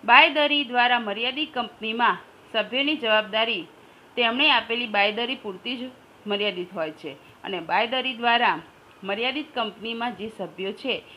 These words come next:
એ સભ્યોની જવાબદારી તેમણે જેટલી જ બાંયધરી આપી હોય એટલા પૂરતી જ મર્યાદિત હોય છે. એકલ વ્યક્તિની કંપનીમાં તેનું મૃત્યુ થતાં તેની જગ્યાએ કોણ સભ્ય થશે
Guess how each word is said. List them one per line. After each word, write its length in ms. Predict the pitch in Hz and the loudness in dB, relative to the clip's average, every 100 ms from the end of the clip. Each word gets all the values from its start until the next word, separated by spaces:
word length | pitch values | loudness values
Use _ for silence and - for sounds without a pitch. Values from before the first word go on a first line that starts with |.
| - | -10
એ 120 | 254 330 | -4 -2
સભ્યોની 520 | 285 214 220 240 254 | -2 -2 -2 -2 -4
જવાબદારી 580 | 208 202 208 247 226 185 - - - | -2 -2 0 -2 -4 -6 -14 -12 -2
તેમણે 400 | 226 202 220 269 | 0 0 -2 -4
જેટલી 480 | 175 185 - 254 349 | -4 -6 -2 0 0
જ 100 | 294 | 4
બાંયધરી 520 | 285 247 233 226 220 | 2 2 -2 -2 0
આપી 340 | 180 - 190 | 0 -2 -10
હોય 300 | 220 240 175 - - - | -4 0 -2 -4 -14 -10
એટલા 260 | 247 302 | -2 0
પૂરતી 500 | 320 285 254 - 330 | 0 -2 -6 -2 -2
જ 40 | 311 - - - - | -4 -14 -20 -20 -12
મર્યાદિત 500 | 226 240 226 190 180 | -4 0 0 -2 -6
હોય 160 | 202 160 | -6 -8
છે. 280 | 156 180 233 - - - - - - | -8 -12 -12 -16 -20 -20 -20 -20 -6
એકલ 360 | 262 285 320 339 | -2 0 2 2
વ્યક્તિની 560 | 277 233 - 240 247 254 | 0 -2 -4 -4 -4 -4
કંપનીમાં 680 | 226 202 175 202 220 247 | -4 -6 -6 -8 -4 -2
તેનું 340 | 254 226 233 233 | -2 -4 -4 -4
મૃત્યુ 440 | 202 190 - 233 | -6 -8 -8 -12
થતાં 440 | 247 247 247 233 175 | -8 -8 -2 0 0
તેની 340 | - 185 208 262 | -2 -4 -4 -6
જગ્યાએ 580 | 233 214 185 214 226 233 | -6 -8 -4 -2 -2 -2
કોણ 500 | - 214 240 285 320 | -6 -4 0 0 0
સભ્ય 420 | 262 202 180 202 | -4 -6 -6 -8
થશે 460 | 240 233 - 190 | -8 -10 -8 -8